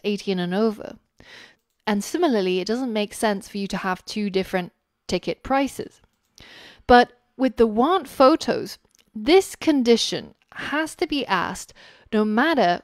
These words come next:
whichever branch they landed on. So it's completely separate from this if statement. And once you've had a look at this flowchart, then compare it against the code. And the way that the code works should be a lot more obvious.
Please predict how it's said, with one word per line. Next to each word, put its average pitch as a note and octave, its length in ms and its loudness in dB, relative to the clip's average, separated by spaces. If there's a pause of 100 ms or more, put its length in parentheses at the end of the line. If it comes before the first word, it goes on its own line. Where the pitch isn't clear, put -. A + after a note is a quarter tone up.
(120)
whichever G#3+ 580 -2
branch F#3 420 -2
they F#3 140 0
landed G3+ 400 0
on. - 240 -10
So B3 160 -2
it's G#3+ 180 -6 (120)
completely A#3+ 800 -2
separate - 540 -4
from F#3+ 240 -6
this G3+ 260 -4
if G3 120 -6
statement. - 520 -6 (920)
And B3 380 2 (340)
once A3+ 400 2
you've F#4 100 4
had C#4 200 -4
a A#3+ 40 2
look G#3 460 2
at G3+ 100 -6
this G3+ 180 -6
flowchart, A3+ 640 0 (340)
then B3 200 2
compare C4 580 2
it G3 200 0
against G#3+ 380 -4
the A3 60 -8
code. - 520 0 (500)
And A3+ 200 0
the A3 80 0
way A3 200 2
that D#4 140 -2
the C4+ 60 -6
code G#3+ 280 0
works E3 460 -2
should G#3 260 -4
be F#3 220 -4
a F3 100 -4
lot F#3 320 -4
more F#3+ 260 -2
obvious. - 600 -8